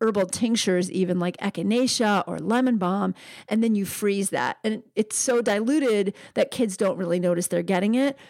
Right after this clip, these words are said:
but they love it and they'll take those back. And so one of my favorite ways to get hydrated, again, w w w dot aviva ram dot com backslash fourteen, that will take you to the link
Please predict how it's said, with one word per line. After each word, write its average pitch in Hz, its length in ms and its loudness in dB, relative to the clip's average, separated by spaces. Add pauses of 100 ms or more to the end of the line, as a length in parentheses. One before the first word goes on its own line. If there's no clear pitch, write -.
(140)
but - 220 0
they 196 160 2
love 185 260 2
it 185 180 0
and 190 140 2
they'll 190 140 -2
take 185 260 -4
those 196 180 -2
back. 180 420 -4
And 214 120 2
so 202 160 -2
one 220 260 0
of 214 60 2
my 190 120 0
favorite 208 540 0
ways 190 260 0
to 196 100 -4
get 196 160 -4
hydrated, 208 960 0 (300)
again, 202 500 0
w 196 320 0
w 185 300 -2
w 214 360 0
dot 180 220 0
aviva 185 320 -2
ram 185 220 2
dot 180 200 0
com 185 360 -4
backslash 190 540 0
fourteen, 208 840 0 (320)
that 202 400 2
will 214 120 2
take 185 320 -2
you 180 260 0 (160)
to 196 640 2
the 180 120 2
link 208 400 0